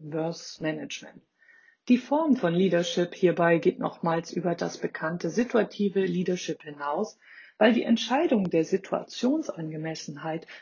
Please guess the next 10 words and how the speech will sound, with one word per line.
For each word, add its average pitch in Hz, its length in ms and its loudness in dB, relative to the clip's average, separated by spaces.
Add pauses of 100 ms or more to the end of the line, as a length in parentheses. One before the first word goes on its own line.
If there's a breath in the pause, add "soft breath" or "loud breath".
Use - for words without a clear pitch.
(100)
mit 185 200 -4
ambidextrem 202 840 0
Blick 170 280 0
auf - 220 -4
die 175 100 -4
Bedarfe 190 580 -6
von - 300 -8
Exploitation 196 1000 0
und - 380 -12
Exploration 165 960 0